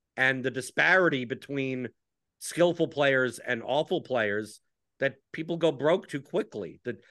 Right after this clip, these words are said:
the payout structures are too top-heavy. People don't retain their money often enough.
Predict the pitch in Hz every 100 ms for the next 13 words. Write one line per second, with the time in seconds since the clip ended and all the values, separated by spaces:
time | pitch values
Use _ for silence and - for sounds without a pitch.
0 | _ 139 - 160 185 - 170 160 - 147
1 | 131 143 143 143 135 - 123 107 123 147
2 | - _ _ _ 160 156 165 160 165 147
3 | - 147 151 143 131 139 180 170 117 _
4 | _ _ _ 139 139 123 120 110 123